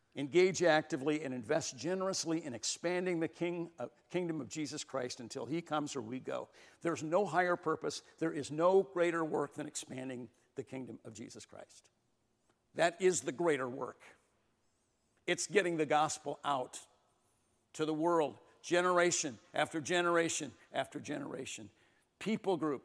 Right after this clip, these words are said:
after people group after people group, expanding it all around the world from that time until now. Well, unanswered prayers can be troubling.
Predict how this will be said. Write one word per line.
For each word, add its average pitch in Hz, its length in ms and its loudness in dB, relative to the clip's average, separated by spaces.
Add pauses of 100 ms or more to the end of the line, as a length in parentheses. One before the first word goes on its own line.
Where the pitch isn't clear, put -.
after 139 280 0
people 160 400 -4
group 147 360 -4
after 143 300 -4
people 120 380 -10
group, 98 240 -14 (760)
expanding 139 840 -6
it 104 160 -10 (460)
all 180 280 2
around 160 340 2
the 156 60 -2
world 120 320 -6
from 123 240 -10
that 147 260 -6
time 123 420 -6 (460)
until 113 580 -6 (260)
now. - 320 -12 (1900)
Well, 127 200 0
unanswered 185 540 4
prayers 143 320 2
can 135 140 -6
be 120 100 -6
troubling. - 460 -8